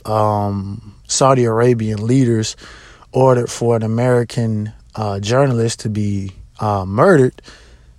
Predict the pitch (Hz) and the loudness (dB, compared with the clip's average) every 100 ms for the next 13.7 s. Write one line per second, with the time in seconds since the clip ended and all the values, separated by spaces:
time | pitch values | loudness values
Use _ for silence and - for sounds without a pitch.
0 | _ - 139 143 147 139 - 120 113 - | _ -4 -2 0 2 0 0 0 0 -2
1 | - - 139 143 131 120 113 117 104 107 | -8 -2 0 0 0 -2 0 0 -2 0
2 | 139 113 - - - - _ _ _ _ | 2 0 -4 -16 -20 -20 _ _ _ _
3 | - - - - 123 120 110 107 101 101 | -20 -20 -8 0 2 4 2 0 -2 -6
4 | 110 - 127 120 113 131 127 127 - 113 | -10 -8 -2 -2 2 2 2 2 0 -4
5 | 131 151 135 120 117 131 - - - - | 0 2 2 -2 -2 -6 -14 -20 -20 -20
6 | - - - - - 127 127 131 - 113 | -20 -20 -20 -20 -10 2 4 4 0 -2
7 | 107 - 175 208 151 127 120 120 113 107 | 0 2 2 4 2 2 0 0 0 0
8 | 120 - - - - - - - 151 - | 0 -4 -14 -20 -20 -20 -20 -2 0 2
9 | 147 143 143 139 135 - 139 - 135 - | 0 2 4 4 2 4 2 4 0 2
10 | 127 120 120 - - _ _ - _ - | 2 2 -2 -6 -10 _ _ -20 _ -20
11 | - _ _ - 117 131 170 139 135 131 | -20 _ _ -4 0 2 4 2 2 2
12 | - 220 220 - 101 98 - - 110 202 | 2 2 2 -4 -10 -10 -10 -4 0 0
13 | - 120 - - - 123 | 0 -4 -2 0 2 0